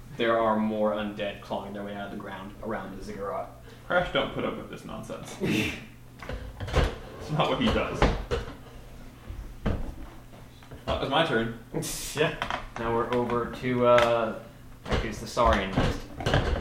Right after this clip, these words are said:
Speaker 1: Uh, well, seeing that you have handled the ziggurat, <laughs> uh, the Saurian, uh, raises a hand and out of the earth claws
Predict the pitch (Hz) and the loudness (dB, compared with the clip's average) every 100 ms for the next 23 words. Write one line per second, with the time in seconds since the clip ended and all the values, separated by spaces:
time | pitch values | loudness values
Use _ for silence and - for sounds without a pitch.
0 | - - - - - - - 98 95 90 | 0 -2 -2 -4 -8 -8 -8 -4 -2 -2
1 | - 95 - - 196 185 160 160 156 139 | -2 -2 -2 2 2 4 0 0 0 0
2 | 135 - 156 147 123 127 107 - 123 117 | -2 -2 -2 -2 0 0 -2 0 2 2
3 | 113 160 127 110 107 135 - - - - | -2 0 2 4 6 6 4 -4 -12 -4
4 | 160 - - - - - - - - - | -2 -2 -2 -2 -2 -6 -12 -12 -10 0
5 | - - - - - - - - - - | 0 0 -6 -14 -18 -18 -18 -18 -18 -18
6 | - 113 110 110 107 127 156 147 143 135 | -6 0 2 2 0 -2 4 6 6 6
7 | 127 117 107 - - - - - - - | 2 0 -6 -14 -16 -14 -14 -16 -18 -18
8 | - - - - 117 113 110 107 104 - | -18 -18 -16 -6 0 4 4 4 2 -2
9 | - - - - - - - - - - | -8 -14 -18 -20 -20 -20 -18 -18 -16 -18
10 | - - 127 131 143 131 123 113 - 135 | -18 -12 -2 0 0 0 -2 -4 -2 0
11 | 127 113 110 - - - 117 110 107 131 | 0 0 -2 -6 -16 -12 -8 -6 0 4
12 | 127 123 123 120 117 - - - 120 117 | 4 2 0 2 0 -2 -6 0 6 8
13 | 117 113 - - | 8 6 -2 -12